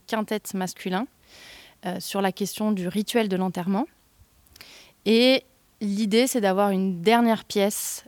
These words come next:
euh, chorale, avec tous les inter-, de rassembler tous les interprètes des trois volets et de les réunir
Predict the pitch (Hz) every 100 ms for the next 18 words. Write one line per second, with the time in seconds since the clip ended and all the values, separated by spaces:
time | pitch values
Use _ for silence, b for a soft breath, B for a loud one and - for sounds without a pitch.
0 | - 190 185 180 190 _ - - 196 185
1 | 185 226 - 190 190 196 - 269 247 220
2 | 196 - 190 180 180 175 214 226 214 214
3 | - 220 202 190 180 - 185 - - 190
4 | 185 170 170 - - 214 180 180 202 -
5 | b b b b b b - 196 170 180
6 | 175 180 196 214 202 202 214 240 190 175